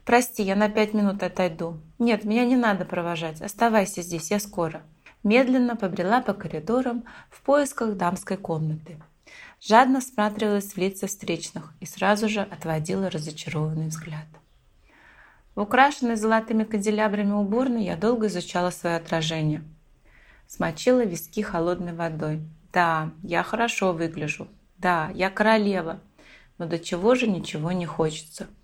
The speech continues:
Что со мной? Разве может быть такое настроение на балу?» на обратном пути увидела комнату для курильщиков, сигарный лондж. Помещение было так сильно накурено, что дым просто висел в воздухе.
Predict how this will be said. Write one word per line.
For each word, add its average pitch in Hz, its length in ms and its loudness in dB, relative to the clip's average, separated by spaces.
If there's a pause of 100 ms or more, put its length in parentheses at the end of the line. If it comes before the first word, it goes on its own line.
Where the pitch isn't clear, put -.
(420)
Что - 340 -4
со - 180 -12
мной? 156 260 -6 (480)
Разве 190 340 6
может 247 400 0
быть 226 160 -4
такое 202 340 0
настроение 180 800 -2
на 170 160 -4
балу?» 170 640 0 (1000)
на 160 140 0
обратном 202 480 0
пути 220 500 -4
увидела 240 460 -2
комнату 233 440 -2
для 220 140 0
курильщиков, 202 720 -2 (300)
сигарный 180 600 0
лондж. 156 420 -4 (640)
Помещение 254 500 2
было 202 240 0
так 269 240 0
сильно 233 300 0
накурено, 220 560 2
что - 200 -4
дым 226 220 2
просто 208 320 -4
висел 196 340 0
в 180 40 -2
воздухе. 170 560 -4